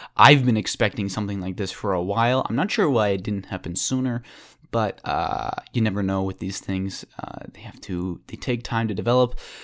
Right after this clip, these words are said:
But anyways, I, I think this is a big deal for digital marketers, and I'm very much looking forward to test it out ourselves and see how it can work for our own clients.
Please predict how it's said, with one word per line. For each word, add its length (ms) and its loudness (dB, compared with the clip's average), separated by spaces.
But 120 6
anyways, 680 8
I, 220 -2
I 80 6
think 160 8
this 120 6
is 100 2
a 40 4
big 200 0
deal 400 2
for 300 -2
digital 380 -2
marketers, 720 -2
and 140 -6
I'm 200 -4
very 440 6
much 280 0
looking 280 -4
forward 500 -2
to 340 -4
test 360 -4
it 200 -6
out 320 -2
ourselves 1200 0
and 420 -4
see 260 -2
how 220 -6
it 100 -8
can 220 -6
work 260 -8
for 220 -8
our 200 -2
own 380 2
clients. 680 2